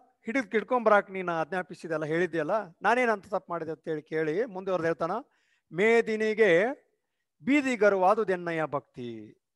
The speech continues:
ಮೇದಿನ್-, ಮೇದಿನಿ ಅಂದ್ರೆ ಭೂಮಿ. ಈ ಭೂಮಿಯೊಳಗ, ಈ ಕ್ಷೇತ್ರದೊಳಗೆ ನನಗೇನಾಗ್ಬಿಡ್ತು ಅಂದ್ರೆ ಬೀದಿಗರು ಆದಂಗ ಆಗ್ಬಿಡ್ತು ನನ್ ಭಕ್ತಿ. ಬೀದಿಗರು ಅದನ್ನ,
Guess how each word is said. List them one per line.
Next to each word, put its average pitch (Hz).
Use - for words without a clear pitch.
ಮೇದಿನ್-, 202
ಮೇದಿನಿ 202
ಅಂದ್ರೆ 208
ಭೂಮಿ. 170
ಈ 160
ಭೂಮಿಯೊಳಗ, 196
ಈ 180
ಕ್ಷೇತ್ರದೊಳಗೆ 226
ನನಗೇನಾಗ್ಬಿಡ್ತು 190
ಅಂದ್ರೆ 180
ಬೀದಿಗರು 247
ಆದಂಗ 208
ಆಗ್ಬಿಡ್ತು 175
ನನ್ 156
ಭಕ್ತಿ. 135
ಬೀದಿಗರು 208
ಅದನ್ನ, 240